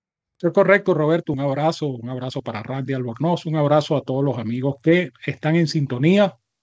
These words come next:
a los que se van incorporando poco a poco, a los que nos ven en diferido, todos bienvenidos de nuestra parte a La Referencia de hoy,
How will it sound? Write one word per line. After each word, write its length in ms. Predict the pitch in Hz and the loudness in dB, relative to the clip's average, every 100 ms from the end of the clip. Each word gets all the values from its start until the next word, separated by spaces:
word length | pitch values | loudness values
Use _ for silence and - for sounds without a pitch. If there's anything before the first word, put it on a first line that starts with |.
| _ | _
a 80 | 156 | 2
los 160 | 185 | 2
que 340 | 180 170 165 165 | 4 4 4 2
se 140 | - | -4
van 160 | 127 135 | -2 -2
incorporando 580 | 139 143 120 123 135 135 | -2 -2 -2 -4 -4 -4
poco 220 | 135 135 | -4 -2
a 60 | - | 2
poco, 360 | 185 196 190 - | 0 0 -6 -2
a 80 | 160 | 0
los 160 | 143 | 0
que 100 | 170 | 0
nos 140 | 151 135 | 0 0
ven 140 | 143 | 0
en 80 | 135 | 0
diferido, 500 | 123 120 143 175 147 | -2 -2 -2 -2 -2
todos 400 | - 160 151 135 | 2 4 4 0
bienvenidos 720 | 123 113 113 135 147 147 - _ _ _ - | -4 -2 0 2 0 0 -8 _ _ _ -12
de 80 | 117 | -8
nuestra 320 | 120 120 127 | -8 -6 -6
parte 440 | 127 117 - 131 - | -4 -4 -2 -4 0
a 220 | 143 151 | 2 4
La 160 | 135 131 | 2 0
Referencia 600 | 139 - 160 147 143 139 | -2 0 2 2 -2 -2
de 120 | 131 | 0
hoy, 320 | 139 170 185 | 2 2 0